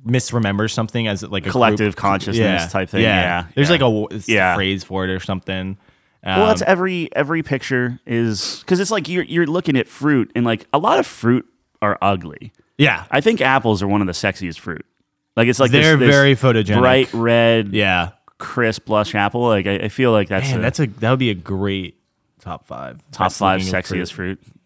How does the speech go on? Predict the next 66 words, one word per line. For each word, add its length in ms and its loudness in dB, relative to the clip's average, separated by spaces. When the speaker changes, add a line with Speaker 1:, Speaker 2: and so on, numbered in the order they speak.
Speaker 1:
That's, 300 -10
I 160 0
don't, 240 0
I 60 -12
don't 180 -6
like 340 -4
that 80 -4
you're 120 -2
using 260 0
the 60 -2
word 180 0
<laughs> 0 -
sexy 400 0
here. 280 0
It's 140 -16
Speaker 2:
Peaches 300 -4
Speaker 1:
very 160 -2
Speaker 2:
win. 140 -6
Speaker 1:
You 120 0
think 140 2
Speaker 2:
Okay, 100 2
we 80 4
Speaker 1:
peaches 140 4
Speaker 2:
can't, 120 6
Speaker 1:
win? 60 4
Speaker 2:
we 60 4
can't 320 2
bring 220 2
in 120 2
sexy 360 -2
into 140 -2
the, 240 -4
a 80 -4
biblical 360 -4
discussion, 380 -8
but 100 2
Speaker 1:
That's 80 2
what 60 4
I'm 60 0
saying. 380 2
I 100 2
think 180 4
an 60 6
Speaker 2:
Yeah. 200 6
Speaker 1:
apple's 260 0
a 40 -2
very 340 2
good 140 -2
looking 280 -4
fruit. 340 -6
Speaker 2:
Yeah, 260 0
I 100 -2
think 140 0
it 80 -4
photographs 560 -2
well. 260 2
It's 120 -2
good 120 -2
Speaker 1:
Yeah. 140 -2
Speaker 2:
color. 280 0
Yeah. 260 -4
Speaker 1:
Yeah. 320 -6
Speaker 2:
Dragon 300 -6
fruits 240 -10
are, 120 -8
are 200 -8